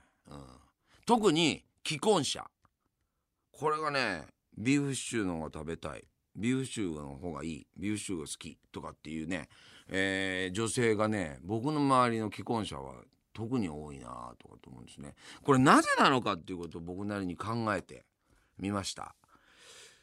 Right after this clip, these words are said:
まあ、あの、結論から申し上げると、クリームシチューを、え、女性があんまりこう、なんていうか、ビーフシチューの方を尊ぶというか、ありがたがるっていうのは、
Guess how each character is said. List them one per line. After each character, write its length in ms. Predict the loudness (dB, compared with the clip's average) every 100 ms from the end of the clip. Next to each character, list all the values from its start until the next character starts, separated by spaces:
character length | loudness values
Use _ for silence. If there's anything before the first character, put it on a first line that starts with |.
| _ _ _ _ _ _
ま 120 | 6 6
あ、 20 |
あ 20 |
の、 160 | 6 2 _ _
結 260 | -2 4
論 160 | 6 8
か 120 | 8
ら 40 | 8
申 160 | 6
し 80 | 4
上 60 | 4
げ 80 |
る 100 | 4
と、 360 | 0 -2 -4 -6 _ _ _ _ _
ク 140 | -2 2
リ 220 | 6 6
ー 20 |
ム 160 | 6 4
シ 160 | 2
チ 120 | -2 2
ュ 160 | 4
ー 40 | 4
を、 320 | 6 4 2 _ _ _ _ -6
え、 140 | -6
女 220 | 0 -2
性 300 | 2 2 2
が 360 | 4 4 2 -4 _ -4
あ 80 |
ん 100 | 0
ま 80 | 2
り 120 | 0
こ 160 | 0 2
う、 40 |
な 100 | 2
ん 40 | 0
て 60 |
い 40 | -4
う 20 |
か、 80 | -6 -8 _ _ _ -14
ビ 220 | 0 4
ー 40 | 6
フ 100 | 4
シ 120 | 2
チ 100 | 0
ュ 40 |
ー 20 | 2
の 120 | 2
方 380 | 4 6 8 8
を 220 | 6 0 _
尊 300 | 0 0 0
ぶ 100 | 0
と 100 | -2
い 40 | -6
う 80 | -4
か、 320 | 0 0 -2
あ 80 | -2
り 120 | 0
が 120 | 0
た 120 | 0 2
が 140 | 2
る 160 | 2 -6
っ 140 | _
て 80 | -12
い 80 | -10
う 60 |
の 100 | -6
は、 220 | -4 -4